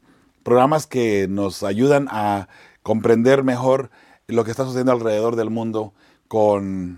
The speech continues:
lo nuevo que está pasando, eh, con lo de la pandemia, con, eh, los problemas familiares, con los problemas de la sociedad y todo lo demás.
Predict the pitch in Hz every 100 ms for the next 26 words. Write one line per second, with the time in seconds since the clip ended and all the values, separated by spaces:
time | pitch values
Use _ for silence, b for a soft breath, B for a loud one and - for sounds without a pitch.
0 | 82 104 104 104 113 110 107 104 98 104
1 | 107 107 101 98 98 98 b b b _
2 | 95 92 101 98 95 95 90 87 82 -
3 | b _ 101 104 107 98 95 90 87 98
4 | 95 92 - b b b - 92 80 65
5 | 50 - 101 104 107 107 110 101 104 110
6 | 98 92 95 87 98 107 107 90 90 95
7 | 92 90 87 87 78 65 -